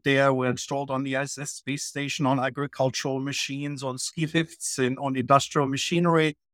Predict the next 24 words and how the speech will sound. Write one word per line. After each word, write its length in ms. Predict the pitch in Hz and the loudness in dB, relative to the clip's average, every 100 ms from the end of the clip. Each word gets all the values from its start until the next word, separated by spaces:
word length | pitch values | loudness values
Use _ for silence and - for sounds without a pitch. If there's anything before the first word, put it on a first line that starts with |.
| _ _ | _ _
So 180 | - 185 | -2 4
anything 420 | 196 285 277 262 | 4 4 6 6
you 120 | 214 | 6
can 220 | 185 196 165 | 2 -2 2
imagine, 640 | 139 143 165 165 151 139 | 4 6 4 2 -2 0
everything 460 | 135 165 147 143 127 | 0 0 0 -4 -4
is 120 | - | -6
smart 520 | - 131 131 151 156 | -8 -2 4 6 4
and 140 | 127 - | 0 -6
connected 760 | - 110 - 143 - 175 - - | -14 -12 -10 -8 0 0 0 -10
these 260 | 156 156 147 | -6 -6 -4
days, 400 | - 151 156 139 | -2 2 2 2
and 160 | 127 117 | -2 -8
we 120 | 117 | -12
work 280 | 113 139 160 | 0 2 2
from 260 | - 165 147 | 0 0 0
anywhere, 600 | 156 160 143 143 147 147 - _ - _ _ - | 0 0 4 6 6 4 0 _ -20 _ _ -2
and 480 | 131 131 131 131 | 0 4 4 2
we 400 | 127 123 127 127 123 | -2 -4 -2 0 0
wanna 320 | 123 123 123 | 0 0 0
be 200 | 123 120 | -2 -6
more 240 | 117 120 | -4 -6
sustainable 1000 | - 127 - - 131 127 123 131 127 127 | -6 -8 -8 -2 2 2 2 2 4 4
and, 200 | 123 117 | 2 0